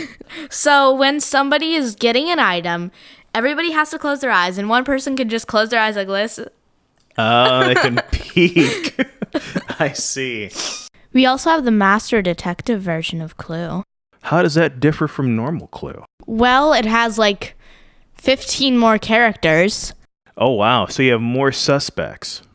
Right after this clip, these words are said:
Speaker 1: Yes.
Speaker 2: Do you have more weapons?
Speaker 1: Yeah, you do.
Speaker 2: How about rooms?
Speaker 1: Yes, way more rooms. Way bigger mansion.
Speaker 2: Now, in traditional Clue, every person on the board starts at a designated spot. Like, Colonel Mustard has his location, Missus White.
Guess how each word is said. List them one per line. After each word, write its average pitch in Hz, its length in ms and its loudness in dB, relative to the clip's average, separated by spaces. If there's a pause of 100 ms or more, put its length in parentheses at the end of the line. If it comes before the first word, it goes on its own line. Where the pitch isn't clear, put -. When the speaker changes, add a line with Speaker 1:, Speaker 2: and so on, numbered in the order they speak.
(200)
Speaker 1:
Yes. 185 580 -2
Speaker 2:
Do 139 60 2
you 127 60 2
have 120 100 2
more 120 180 0
weapons? 156 520 -2 (440)
Speaker 1:
Yeah, 311 300 2
you 339 180 2
do. 339 380 2 (220)
Speaker 2:
How - 120 0
about 143 280 0
rooms? 135 480 -6 (380)
Speaker 1:
Yes, 202 360 0
way 190 320 2
more 202 300 4
rooms. 160 680 -8
Way 190 200 -2
bigger 180 240 -4
mansion. 160 640 -8 (320)
Speaker 2:
Now, 139 260 2
in 147 760 0
traditional 190 500 0
Clue, 117 420 0
every 147 220 -2
person 151 600 -4
on 135 220 0
the 123 60 0
board 123 420 0
starts 127 420 2
at 120 80 4
a 110 80 2
designated 123 720 0
spot. - 680 -4
Like, 95 220 -8
Colonel 117 280 0
Mustard 107 420 -2
has 104 240 -2
his 117 200 -2
location, 107 840 -2
Missus 104 300 -4
White. 95 580 0